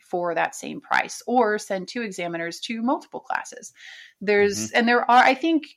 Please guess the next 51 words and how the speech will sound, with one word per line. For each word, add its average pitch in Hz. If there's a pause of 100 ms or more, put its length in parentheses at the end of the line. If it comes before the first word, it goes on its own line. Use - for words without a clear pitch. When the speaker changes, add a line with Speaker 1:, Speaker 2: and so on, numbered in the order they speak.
Speaker 1:
in 240
the 214
future, 226
bigger 202
agencies 196
will 165
still 190
continue 185
to 180
send 180
in 175
person. 175
But 175
for 202
example, 190 (440)
I 208
actually 220
do 214
have 202
smaller 185
agencies 185
who -
have 175
said, 208
one, 196
we 208
don't 220
have 202
the 185
budget 175
to -
ever 196
send 175
anybody 170
to -
training. 170 (260)
And 185
two, 277
we 233
can 226
never 196
host 269
because 208
we're 269
kind 214
of 196
in 190
the 180
middle 175
of 175
nowhere. 208